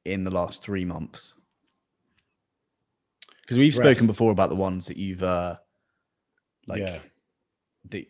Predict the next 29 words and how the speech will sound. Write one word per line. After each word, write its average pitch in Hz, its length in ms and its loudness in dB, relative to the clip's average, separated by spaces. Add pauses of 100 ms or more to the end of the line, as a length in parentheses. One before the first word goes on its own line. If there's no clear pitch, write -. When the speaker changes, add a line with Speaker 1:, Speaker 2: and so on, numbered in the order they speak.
Speaker 1:
that 101 100 -8
have 92 120 -8
had 120 200 -4
an 101 100 -6
impact 107 460 -4
on 95 100 -4
you 87 80 -2
before, 95 300 0
like 85 180 0
when 92 80 0
I 95 140 2
came 92 240 0
on 92 80 2
your 92 180 4
podcast. - 400 -4
So 98 80 0
if 98 80 2
anyone 117 240 6
wants 98 240 2
to 101 140 4
listen 95 260 2
to 98 60 -4
that, 92 160 4
that 82 80 2
hasn't 95 300 0
listened - 220 -8
to 104 60 0
it 78 40 0
already, 87 360 -2